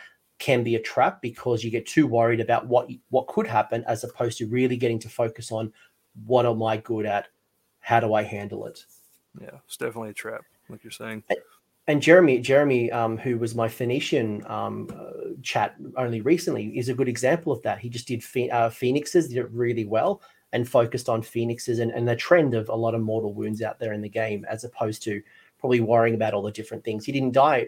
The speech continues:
Speaker 1: care about what things died in his list.
Speaker 2: Yeah, I just want to echo the same sentiment that he had in his statement of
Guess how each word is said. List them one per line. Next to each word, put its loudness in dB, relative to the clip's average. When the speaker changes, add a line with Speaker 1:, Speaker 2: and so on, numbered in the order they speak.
Speaker 1:
care 4
about 2
what -4
things -8
died -6
in -14
his -16
list. -20
Speaker 2:
Yeah, -6
I -2
just -4
want 4
to 6
echo 2
the -2
same -2
sentiment -4
that -6
he -6
had -4
in -10
his -10
statement -6
of -10